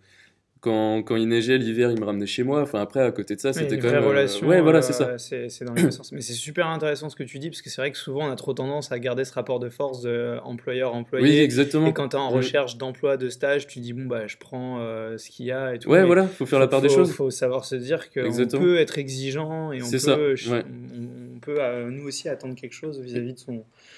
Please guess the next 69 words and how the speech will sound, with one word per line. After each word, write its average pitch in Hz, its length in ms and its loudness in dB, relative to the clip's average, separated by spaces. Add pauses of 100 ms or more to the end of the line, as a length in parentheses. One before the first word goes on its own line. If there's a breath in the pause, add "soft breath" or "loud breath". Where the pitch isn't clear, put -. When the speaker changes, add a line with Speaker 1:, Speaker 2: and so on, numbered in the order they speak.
(260 loud breath)
Speaker 2:
son - 140 -12
futur 120 360 -8
employeur, 110 420 -4
quoi. - 180 -8
Speaker 1:
Exactement, 135 520 0
c'est 139 100 -4
ça, 127 220 -2
ouais. 107 180 -2
Et 113 120 -4
puis, 127 340 -2
euh, 117 240 6
ouais, 151 100 8
ouais, 185 140 8
voilà, 156 240 8
nous 147 100 6
aussi, 139 240 2
on 156 80 4
a 127 60 4
le 117 60 0
droit 127 120 2
d'être, 123 300 2
d'être 120 260 0
en 117 100 2
attente 160 300 0
aujourd'hui. 123 300 -2
Faut 113 160 -4
pas 120 100 -2
hésiter 117 340 -2
à 127 60 2
le 113 80 0
mettre 110 220 -6
en 107 100 -4
avant, 113 160 -4
ce 139 160 -8
genre 107 140 -6
de 104 80 -8
choses, 135 240 -12
Speaker 2:
Mm. 120 40 -12
Speaker 1:
que, 117 120 0
bah, 110 140 0
vous 113 100 -2
aussi, 123 180 -4
vous 120 140 -2
êtes 113 100 -4
important, 139 440 -6
que - 140 -8
Speaker 2:
Et 113 40 -2
que 113 60 -4
ce - 20 2
Speaker 1:
votre 120 80 -2
Speaker 2:
soit 127 120 -2
dans 131 40 2
Speaker 1:
employeur, 127 240 4
Speaker 2:
la 123 80 2
Speaker 1:
il 113 40 2
a 120 60 4
besoin 110 200 -2
de 107 60 -4
vous, 139 100 -2
Speaker 2:
pâtisserie 143 180 -4
ou 123 100 -8
dans 113 140 -10
Speaker 1:
dans 120 80 -8
Speaker 2:
n'importe 117 240 2
Speaker 1:
n'importe 131 300 2
Speaker 2:
quel 113 80 -12
Speaker 1:
quel 127 100 4
Speaker 2:
domaine. 123 160 4
Speaker 1:
métier. 165 340 2